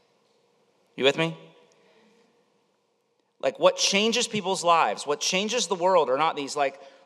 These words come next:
wham bam moments, right, where God comes down in some powerful way. It is the cumulative effect of small, daily, day after day, small, hidden, unseen, beautiful,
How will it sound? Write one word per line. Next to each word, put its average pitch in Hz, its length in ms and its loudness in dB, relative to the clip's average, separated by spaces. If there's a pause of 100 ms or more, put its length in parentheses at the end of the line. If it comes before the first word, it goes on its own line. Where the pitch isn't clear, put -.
(220)
wham 247 360 4
bam 214 320 2
moments, 180 480 -4
right, 151 240 -2
where 156 140 -2
God 175 260 0
comes 170 180 -8
down 165 200 -4
in - 40 -6
some 147 160 -8
powerful 156 380 -2
way. 151 160 2
It 143 80 -4
is 139 120 -10
the 131 100 -12
cumulative 202 960 -6 (260)
effect - 640 -8 (300)
of 120 160 -6
small, 165 800 -4 (300)
daily, 165 640 -2 (300)
day 151 360 2
after 139 260 -6
day, 110 580 -6
small, 165 1200 -6
hidden, 156 640 -6 (360)
unseen, 139 800 -4 (600)
beautiful, 151 880 -6